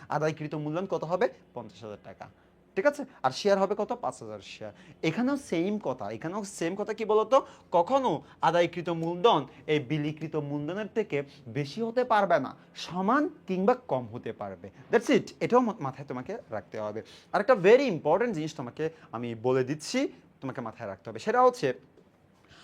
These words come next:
আমার প্রথমে শেয়ার আমি অনুমোদন পাইছিলাম দশ হাজার শেয়ার না, তার মধ্যে আমি লাস্ট পর্যায়ে গিয়ে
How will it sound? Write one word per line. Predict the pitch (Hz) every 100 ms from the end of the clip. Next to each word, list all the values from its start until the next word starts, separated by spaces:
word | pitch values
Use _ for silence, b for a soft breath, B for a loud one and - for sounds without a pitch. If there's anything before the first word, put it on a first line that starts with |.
| B
আমার | 156 233
প্রথমে | 220 202 247 247
শেয়ার | 240 240
আমি | 208 226
অনুমোদন | 214 180 175 170 165
পাইছিলাম | 165 160 214 196
দশ | 151 180
হাজার | 180
শেয়ার | 175 196 165
না, | 156 147 - B B B
তার | 165 165
মধ্যে | 175 247 180 139 151 143
আমি | 151 180 247 180 -
লাস্ট | 139 151 233 -
পর্যায়ে | 240 226 190 240 226
গিয়ে | 180 160 127